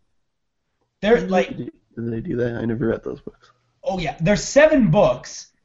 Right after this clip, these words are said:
Speaker 1: and they're currently working on the last, they're, uh, adapting the last book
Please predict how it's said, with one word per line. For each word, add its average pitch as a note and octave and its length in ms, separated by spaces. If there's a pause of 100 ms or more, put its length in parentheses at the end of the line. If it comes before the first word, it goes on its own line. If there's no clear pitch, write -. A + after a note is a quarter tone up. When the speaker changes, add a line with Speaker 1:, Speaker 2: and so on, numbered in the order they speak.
(120)
Speaker 1:
and G3 140
they're G3+ 140
currently G3 540
working E3 420
on D#3 260
the C#3 120
last, D3 520
they're, D3+ 280
uh, C#3+ 240
adapting D3+ 500
the C#3 80
last D#3+ 400
book C#3 340